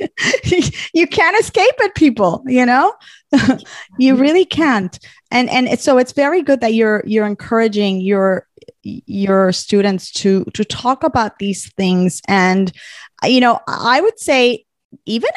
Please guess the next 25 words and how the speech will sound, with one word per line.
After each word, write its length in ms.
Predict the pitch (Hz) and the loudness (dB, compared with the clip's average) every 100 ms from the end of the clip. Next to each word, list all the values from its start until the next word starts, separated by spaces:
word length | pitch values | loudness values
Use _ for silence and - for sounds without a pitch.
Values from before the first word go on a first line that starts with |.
| - - | -8 -4
ask 520 | 156 262 415 - _ _ - | -2 -2 -4 -12 _ _ -10
the 180 | 208 247 | -4 -2
straight 460 | - - 185 180 | -4 -4 -2 0
out 280 | 208 247 - | 0 -2 -6
questions. 640 | - 311 605 - 554 269 233 | -4 -2 -2 -4 -2 0 2
Like, 220 | 240 240 214 | 0 -2 -2
I 220 | 233 254 | -2 -2
just, 240 | 294 - - | -6 -10 -6
I 140 | 220 | -4
remember, 720 | 226 247 247 240 226 226 254 | -4 -2 2 2 2 0 -2
and 100 | 233 | -4
I 80 | 190 | -4
give 180 | 208 214 | -4 -2
my 140 | 208 | 0
husband 400 | 202 190 175 170 | 0 -2 -6 -10
so 320 | - - 156 | -8 -4 -2
much 240 | 190 233 - | 0 -4 -6
credit 320 | 175 160 - - | -4 -2 -4 -2
for 100 | 233 | 0
this. 260 | 254 277 | 0 0
And 120 | 202 | -2
I 80 | 202 | -2
felt, 280 | 208 240 190 | -2 -2 0
what 200 | 175 | 0
a 60 | 269 | -2